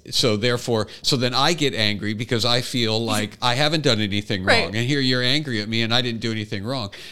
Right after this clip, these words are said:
Speaker 1: When
Speaker 2: Right.
Speaker 1: actually, both of us are just saying that we're feeling angry
Speaker 2: Right.
Speaker 1: right now.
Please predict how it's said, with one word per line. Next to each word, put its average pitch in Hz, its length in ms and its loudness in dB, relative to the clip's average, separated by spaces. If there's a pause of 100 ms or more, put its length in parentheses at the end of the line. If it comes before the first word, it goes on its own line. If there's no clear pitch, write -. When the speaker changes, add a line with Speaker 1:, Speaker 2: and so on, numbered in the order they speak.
(140)
Speaker 1:
When 135 140 0
Speaker 2:
Right. - 80 -8
Speaker 1:
actually, 131 540 0 (880)
both 202 240 2
of 131 100 -2
us 139 180 2
are 127 40 0
just 127 280 2
saying 120 320 2
that 120 160 -2
we're 117 160 -2
feeling 107 420 0
angry 110 380 -2
Speaker 2:
Right. 311 140 0
Speaker 1:
right 90 140 -8
now. 85 220 -8